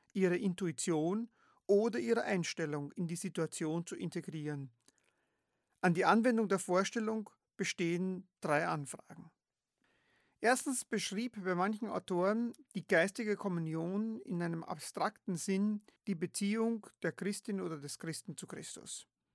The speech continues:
Das übernimmt zum Beispiel Papst Johannes Paul der Zweite in Ecclesia de Eucharistia.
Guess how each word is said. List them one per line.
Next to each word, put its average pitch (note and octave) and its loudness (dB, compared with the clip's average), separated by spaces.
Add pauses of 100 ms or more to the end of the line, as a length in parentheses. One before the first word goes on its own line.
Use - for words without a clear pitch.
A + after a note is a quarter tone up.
(600)
Das G#3+ 4
übernimmt F#3+ 0
zum E3+ -6
Beispiel D#3+ -2
Papst D#3+ -2
Johannes D#3 -4
Paul D3+ -8
der D#3 -10
Zweite - -2 (500)
in F#3+ 0
Ecclesia E3+ -2
de F3 -2
Eucharistia. D#3+ -2